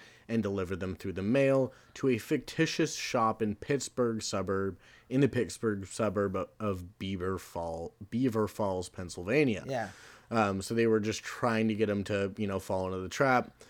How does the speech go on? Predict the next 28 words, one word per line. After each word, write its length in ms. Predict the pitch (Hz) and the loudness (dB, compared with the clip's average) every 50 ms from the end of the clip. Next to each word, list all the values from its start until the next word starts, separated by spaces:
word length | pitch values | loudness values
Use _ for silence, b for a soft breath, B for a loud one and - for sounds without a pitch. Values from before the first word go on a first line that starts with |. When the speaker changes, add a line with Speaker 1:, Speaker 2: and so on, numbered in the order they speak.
| B B | B B
Speaker 2:
Right. 260 | 185 214 226 190 - | -6 -4 -4 -4 0
Speaker 1:
um, 320 | - 110 107 101 98 95 | 2 4 4 4 2 0
and 140 | 92 101 98 | -2 -2 -2
send 180 | - - 107 101 | 0 0 -2 -2
his 60 | 95 | -2
stuff 240 | - - 151 151 147 | 2 4 4 4 4
there. 220 | - 98 80 78 87 | 2 -2 -2 -2 -4
But 260 | 95 110 104 104 - | -2 0 0 0 -2
he 280 | - - - 107 104 | -4 -6 -4 -4 -4
persistently 720 | - - - 98 - - - 156 160 156 - 156 139 127 120 | -4 -6 -8 -8 -2 4 6 6 6 6 4 0 2 2 2
refused. 540 | 117 110 101 - - 98 92 92 87 85 - | 4 2 2 0 -2 -6 -4 -4 -4 -4 -6
It 60 | 95 | -6
was 120 | 85 87 90 | -6 -6 -8
a 60 | 85 - - - - - | -8 -10 -12 -12 -4 0
hardline 680 | 123 127 131 131 127 117 101 98 95 92 90 82 85 | 2 4 4 4 4 4 2 2 2 0 -2 -4 -2
rule. 440 | 92 98 98 90 73 64 67 67 123 | 0 0 0 0 -2 -6 -8 -8 -2
Speaker 2:
Right. 400 | - 202 262 370 403 311 104 - - | 2 2 2 4 2 0 -2 -4 -4
Speaker 1:
And 400 | - 113 110 107 101 98 98 90 | -2 0 2 2 2 0 -2 -4
he 160 | - - 110 | -2 -2 0
wasn't 360 | 104 104 104 101 110 113 101 | 2 4 4 4 2 0 2
willing 260 | 104 101 101 98 98 | 2 2 2 0 -2
to 80 | 92 95 | -2 -4
risk 380 | 92 90 98 98 98 - - - | -4 -2 -2 -2 -2 -4 -6 -4
his 180 | 98 90 85 | -6 -6 -4
business, 640 | 87 - 127 143 151 135 123 98 80 - - - - | -2 2 4 4 4 4 4 -4 -8 -8 -8 -8 -6
you 100 | 101 95 | -4 -4
know, 200 | 92 90 92 90 | -2 -2 -2 -2
for 340 | - - 98 95 92 92 | -2 -2 0 0 0 -2